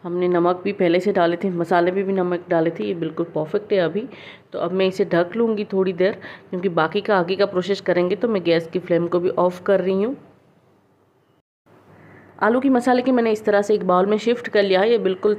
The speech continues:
ठंडा होने लग गया है। तो अब हमें अंडे को देख लेते हैं। तो मैं यहाँ पे सात उबले हुए अंडे लेके रखी हूँ, इसकी छिलका भी मैंने निकाल दिया है। तो इसको ना हमें बीच में से कट करनी है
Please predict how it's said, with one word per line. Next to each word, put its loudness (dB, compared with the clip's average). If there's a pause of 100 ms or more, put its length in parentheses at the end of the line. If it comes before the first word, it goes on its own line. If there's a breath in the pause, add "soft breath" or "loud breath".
ठंडा 2
होने 2
लग 0
गया 2
है। -2 (460 loud breath)
तो 4
अब 2
हमें 0
अंडे 2
को 2
देख 0
लेते 2
हैं। 0
तो 2
मैं 2
यहाँ 2
पे 2
सात 0 (160)
उबले 0
हुए 2
अंडे 2
लेके -2
रखी -2
हूँ, -2
इसकी -6
छिलका -2
भी 2
मैंने 0
निकाल 2
दिया 2
है। -4 (400 loud breath)
तो -4
इसको -2
ना 4
हमें 4
बीच -4
में 2
से 0
कट 0
करनी 2
है -2